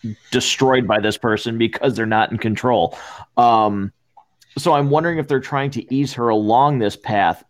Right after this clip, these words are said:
but I, I'm very curious with, with Sword because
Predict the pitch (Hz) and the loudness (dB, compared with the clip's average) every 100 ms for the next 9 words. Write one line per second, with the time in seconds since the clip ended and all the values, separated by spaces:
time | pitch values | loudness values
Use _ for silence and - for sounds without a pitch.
0 | - 110 104 101 - - - - - _ | -2 0 2 0 -6 -16 -20 -20 -20 _
1 | - - 147 151 113 180 214 147 - 139 | -4 0 0 2 2 2 2 -2 -4 -2
2 | 151 120 98 98 - - _ - 110 110 | 2 2 2 -2 -8 -18 _ -10 -4 2
3 | 113 107 104 101 - - 120 113 - - | 4 4 0 -6 -14 -2 0 0 -4 -2
4 | 147 131 113 110 110 110 127 110 107 101 | 0 2 0 -2 -4 -4 -2 0 2 0
5 | 98 | -4